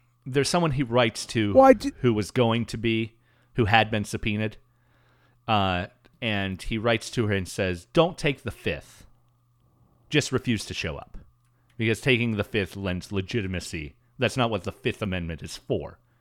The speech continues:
Speaker 1: You're not actually accused of a crime here. Don't do it. Just don't do it," uh, is
Speaker 2: Right,
Speaker 1: what he
Speaker 2: yeah.
Speaker 1: writes to her, essentially. Uh, but yeah.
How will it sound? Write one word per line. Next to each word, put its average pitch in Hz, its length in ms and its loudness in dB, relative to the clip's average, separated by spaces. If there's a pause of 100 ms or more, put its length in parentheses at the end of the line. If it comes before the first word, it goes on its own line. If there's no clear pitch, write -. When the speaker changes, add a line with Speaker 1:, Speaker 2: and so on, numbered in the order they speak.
(140)
Speaker 1:
You're 117 140 2
not 117 200 2
actually 104 420 0
accused 104 400 -4
of 82 100 -6
a - 40 -10
crime 101 400 -4
here. 71 300 -14 (240)
Don't 92 340 -4
do 92 200 -4
it. 67 120 -18 (140)
Just 104 360 -10
don't 87 240 -2 (100)
do 85 220 -6
it," - 220 -20 (880)
uh, 78 320 -4 (160)
is 131 80 -6
Speaker 2:
Right, 117 160 0
Speaker 1:
what 95 140 -2
he 80 80 -2
Speaker 2:
yeah. 98 100 0
Speaker 1:
writes 78 260 -4
to 87 100 -12
her, 73 80 -14
essentially. - 500 -14 (920)
Uh, 85 240 -8 (1700)
but 151 160 2
yeah. 80 160 -2